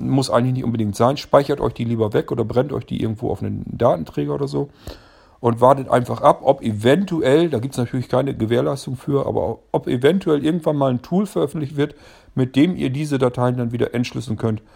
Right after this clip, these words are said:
Dann kann's vielleicht ein paar Monate dauern, aber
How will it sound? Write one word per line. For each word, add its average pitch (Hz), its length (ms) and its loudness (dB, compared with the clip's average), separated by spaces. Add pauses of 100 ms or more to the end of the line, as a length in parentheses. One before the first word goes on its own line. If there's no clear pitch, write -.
(180)
Dann 110 320 -2
kann's 160 280 2
vielleicht 139 260 4
ein - 80 -12
paar 127 140 4
Monate 123 360 0
dauern, 165 460 4 (420)
aber 123 260 6